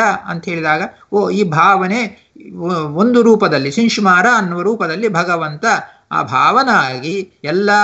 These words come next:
ನಕ್-, ಗ್ರಹ ನಕ್ಷತ್ರಗಳನ್ನು ನಿಯಮನ ಮಾಡ್ತಾ ಸಂಯೋಜನೆ ಮಾಡ್ತಾ ಆ ಪ್ರಪಂಚ ಒಂದು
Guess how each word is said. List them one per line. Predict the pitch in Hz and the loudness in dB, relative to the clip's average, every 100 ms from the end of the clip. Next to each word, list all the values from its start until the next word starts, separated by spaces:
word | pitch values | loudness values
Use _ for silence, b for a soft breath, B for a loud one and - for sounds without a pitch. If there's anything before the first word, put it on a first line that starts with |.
| 202 185 | 2 0
ನಕ್-, | 170 - - | -6 -12 -10
ಗ್ರಹ | 160 214 | -6 -4
ನಕ್ಷತ್ರಗಳನ್ನು | 220 - 185 - 160 156 175 202 151 147 156 - | -4 -10 -14 -10 -8 -4 -2 -2 -4 -8 -10 -12
ನಿಯಮನ | 151 190 202 180 | -8 -2 0 0
ಮಾಡ್ತಾ | 156 139 131 - 156 175 170 | 0 0 0 -2 0 2 0
ಸಂಯೋಜನೆ | 151 147 202 185 160 | -4 -4 -2 -2 -2
ಮಾಡ್ತಾ | 143 135 - 151 175 170 - B B - | 0 -2 -2 0 2 0 -4 B B -6
ಆ | 160 151 139 | 0 2 4
ಪ್ರಪಂಚ | 135 - 151 202 196 | 0 -2 -2 -2 -2
ಒಂದು | 196 165 147 131 - | -4 -4 -4 -6 -10